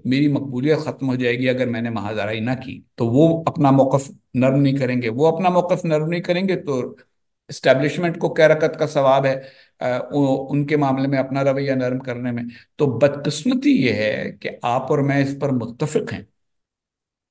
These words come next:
कि ये महाजराई और कुतुबियत ख़त्म होनी चाहिए, लेकिन मुझे इसके ख़ात्मे के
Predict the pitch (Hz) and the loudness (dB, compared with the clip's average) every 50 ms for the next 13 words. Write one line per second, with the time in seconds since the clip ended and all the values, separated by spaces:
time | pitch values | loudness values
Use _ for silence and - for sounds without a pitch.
0 | _ _ _ _ _ _ - - 165 175 170 156 156 160 170 - 127 107 110 117 | _ _ _ _ _ _ -4 -2 0 2 2 2 2 0 0 0 0 -2 -4 -4
1 | 120 123 113 110 110 120 135 139 139 139 139 117 - - 117 110 107 123 123 - | -4 -2 -2 -2 0 0 0 -2 -4 -4 -8 -12 -12 -10 -8 -6 -4 -6 -6 -8
2 | - - 110 - 123 107 101 98 98 95 - - 110 107 113 123 113 113 117 139 | -8 -8 -6 -4 -4 -4 -4 -6 -8 -8 -10 -10 -10 -10 -8 -8 -6 -2 0 0
3 | 156 143 156 208 220 226 226 220 226 226 - - - - _ _ - - 113 123 | 0 0 0 0 0 2 2 0 -2 -6 -8 -12 -18 -20 _ _ -6 -2 0 0
4 | 127 123 190 208 214 208 208 - - - - - 180 151 131 - - 110 117 123 | 2 4 4 4 4 4 2 2 -2 -2 -2 -2 -4 -2 -4 -4 -8 -6 -6 -6
5 | - - 143 160 170 160 - 139 131 135 151 196 196 - | -6 -4 -4 -4 -4 -4 -4 -4 -2 0 0 -2 -4 -8